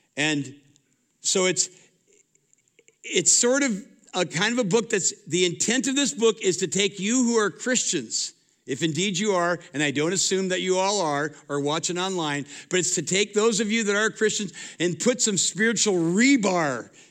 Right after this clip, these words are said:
in you, and I'll come back to that. Because James, <coughs> this is another unique thing about James, he assumes his believers, his readers, rather, know Jesus.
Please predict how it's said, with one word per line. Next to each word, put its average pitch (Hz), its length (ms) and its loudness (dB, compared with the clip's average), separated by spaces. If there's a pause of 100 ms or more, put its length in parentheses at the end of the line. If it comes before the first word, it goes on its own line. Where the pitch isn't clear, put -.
in 160 220 2
you, 131 180 0
and 117 80 -4
I'll 143 120 -2
come 151 200 -4
back 147 240 0
to 139 120 -6
that. 110 240 -8 (1500)
Because 180 320 0
James, 226 640 0
<coughs> - 60 -10 (280)
this 226 200 0
is 208 140 -2
another 196 220 0
unique 190 400 0
thing 202 160 0
about 160 220 -2
James, 175 320 0 (300)
he 277 180 2
assumes 269 500 4
his 196 220 2
believers, 196 720 -2 (240)
his 208 320 0
readers, 180 600 2
rather, 170 260 0
know 185 360 2
Jesus. 160 880 -2